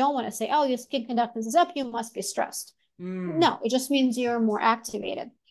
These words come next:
Speaker 1: And, you know, and heart rate variability measurements can help fill in, you know, part of that picture,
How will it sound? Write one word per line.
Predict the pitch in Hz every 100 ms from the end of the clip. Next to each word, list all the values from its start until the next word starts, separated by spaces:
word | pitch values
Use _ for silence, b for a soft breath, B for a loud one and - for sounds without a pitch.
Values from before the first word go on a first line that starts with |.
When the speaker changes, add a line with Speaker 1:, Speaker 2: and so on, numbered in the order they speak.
| _ -
Speaker 1:
And, | 302 302 285
you | 302
know, | 277
and | 277
heart | 262 339 339
rate | 302
variability | 269 349 392 330
measurements | 285 269 262 254 -
can | - 359 427 370 247
help | 233 208
fill | - 254 226
in, | 285 247 226 226
you | 220
know, | 220
part | - - 220
of | 196
that | 220 190
picture, | - - - 269 339